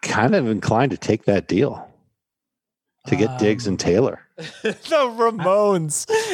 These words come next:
Speaker 3: It's the Ramones. I said Rugrats.
Speaker 1: Well, close. You were really close.
Speaker 3: Yeah, yeah, the Ramones.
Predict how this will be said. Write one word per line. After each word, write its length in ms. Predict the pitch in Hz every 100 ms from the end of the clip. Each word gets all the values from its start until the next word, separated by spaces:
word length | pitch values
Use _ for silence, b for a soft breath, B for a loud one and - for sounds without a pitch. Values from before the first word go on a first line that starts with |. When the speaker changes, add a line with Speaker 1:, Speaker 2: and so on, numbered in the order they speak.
| 247
Speaker 3:
It's 180 | 220 202
the 120 | -
Ramones. 260 | 208 196 180
I 260 | 202 202 -
said 220 | - 208
Rugrats. 920 | 170 185 208 202 180 175 - - - B B 302 -
Speaker 1:
Well, 160 | 190
close. 480 | - - 165 104 -
You 80 | 139
were 120 | 120
really 200 | 110 92
close. 220 | - 92
Speaker 3:
Yeah, 200 | 170 165
yeah, 300 | 156 156 160
the 100 | 143
Ramones. 680 | 139 131 135 131 127 - -